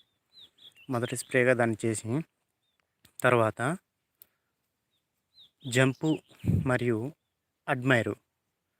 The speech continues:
ఈ రెండి-, ఈ రెండింటిని కలిపి స్ప్రే చేయండి. బ్లాక్ థ్రిప్స్ కంట్రోల్ అవుతాయి. బ్లాక్ థ్రిప్స్ కంట్రోల్ అయిన తర్వాత పూత నిలబడుతుంది. ఈ ఆర్గానిక్ ప్రోడక్ట్కి చిగురు వస్తుంది.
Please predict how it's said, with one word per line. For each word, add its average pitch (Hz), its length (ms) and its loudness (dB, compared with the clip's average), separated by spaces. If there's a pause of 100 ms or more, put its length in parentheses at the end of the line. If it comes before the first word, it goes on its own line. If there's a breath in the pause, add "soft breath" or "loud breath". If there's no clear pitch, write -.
(520)
ఈ 131 100 2
రెండి-, 123 400 0 (260)
ఈ 127 60 0 (120)
రెండింటిని 131 600 -2
కలిపి 131 280 -6
స్ప్రే - 220 -10
చేయండి. 104 420 -8 (1400)
బ్లాక్ 117 280 2
థ్రిప్స్ 131 340 -6 (200)
కంట్రోల్ 117 300 -2
అవుతాయి. 104 420 -2 (580)
బ్లాక్ 113 260 -2
థ్రిప్స్ - 280 -18
కంట్రోల్ 117 360 -4
అయిన 113 120 -4
తర్వాత 110 280 -6 (280)
పూత 120 240 -8
నిలబడుతుంది. 107 760 -8 (720)
ఈ 123 120 -2 (360)
ఆర్గానిక్ 139 540 0
ప్రోడక్ట్కి 120 720 -4 (1600)
చిగురు 123 260 0
వస్తుంది. 110 480 -6